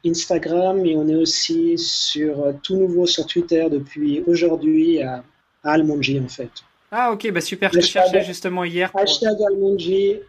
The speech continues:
Speaker 1: Oui, oui, on a, on a. Et puis, on va avoir bientôt les packaging et on va avoir notre deuxième site e-commerce, euh, normalement des,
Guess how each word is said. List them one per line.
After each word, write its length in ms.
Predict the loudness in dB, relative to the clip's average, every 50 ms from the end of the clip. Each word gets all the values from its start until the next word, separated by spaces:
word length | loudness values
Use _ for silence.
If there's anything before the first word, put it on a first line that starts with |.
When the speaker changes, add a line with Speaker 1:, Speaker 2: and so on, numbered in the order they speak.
| _ _
Speaker 1:
Oui, 180 | -2 0 2 2
oui, 140 | 2 2 2
on 160 | 0 0 -2
a, 300 | -2 -2 -2 -2 -4 -4
on 320 | -6 -10 -14 -14 -14 -14 -14
a. 60 | -16 -20 _ _ _ -18 -16 -12 -10 -10 -10 -10 -12 -14 -16 -20 -20 -16 _
Et 140 | -8 -8 -6
puis, 480 | -6 -8 -8 -4 0 0 2 2 2
on 140 | 2 2 2
va 200 | 2 2 2 2
avoir 500 | 2 2 2 2 2 2 2 2 0 0
bientôt 280 | 0 0 0 0 0 0
les 100 | 0 0
packaging 880 | -2 -4 -6 -4 -4 -4 -2 -2 0 0 2 2 2 2 2 0 0
et 60 | -2
on 60 | -2 -2
va 100 | -2 -2
avoir 500 | -2 0 -2 -2 0 0 -2 -4 -4 -6
notre 140 | -10 -6
deuxième 380 | -2 -2 0 2 2 0 0 0
site 440 | 0 0 0 2 0 0 -2 -2 -8
e-commerce, 840 | -8 -2 0 0 0 2 2 2 2 2 0 0 0 0 2 2 2
euh, 300 | 0 0 0 0 -2 -4 -6 -8 -10 _ _ _ _ _ _ _ _ _
normalement 760 | -2 0 0 2 2 0 0 0 0 0 0 0 2 0 0 -2
des, 340 | -2 -2 -2 0 -2 -2